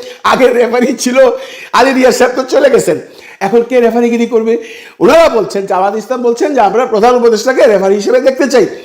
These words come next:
এটা নিয়ে কি বলছিল কয়দিন আগে? আমরা একটু পত্রিকার খবরটা দেখি। দেখেন, কদিন আগে পত্রিকায় লিখছিল, জুলাই সনদ ও গণভোট ইস্যুতে রাজনৈতিক দলগুলোর মধ্যে সৃষ্ট বিরোধ নিরসনে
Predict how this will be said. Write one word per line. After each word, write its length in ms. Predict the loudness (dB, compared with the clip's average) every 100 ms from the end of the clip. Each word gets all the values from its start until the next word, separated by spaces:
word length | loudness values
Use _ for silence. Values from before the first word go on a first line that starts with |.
| -18 -16 -8
এটা 160 | -2 0
নিয়ে 120 | 0
কি 240 | 2 2
বলছিল 340 | 4 2 2 0
কয়দিন 280 | 0 0
আগে? 160 | 0 0
আমরা 160 | 0 0
একটু 120 | -2
পত্রিকার 320 | -4 -2 -2
খবরটা 320 | 0 -2 0 0
দেখি। 240 | 0 -2
দেখেন, 400 | -6 -4 -2 0 0
কদিন 200 | 0 0
আগে 120 | 0
পত্রিকায় 400 | -2 -2 2 2
লিখছিল, 240 | 2 0
জুলাই 320 | 0 2 4
সনদ 320 | 4 2 2 2
ও 40 |
গণভোট 380 | 2 0 0 0
ইস্যুতে 400 | -2 0 4 4
রাজনৈতিক 580 | 4 2 0 -2 -4 0
দলগুলোর 380 | 0 2 0
মধ্যে 240 | 0 2 2
সৃষ্ট 380 | 0 -8 -4 -4
বিরোধ 340 | 0 0 0
নিরসনে 480 | 0 -2 0 0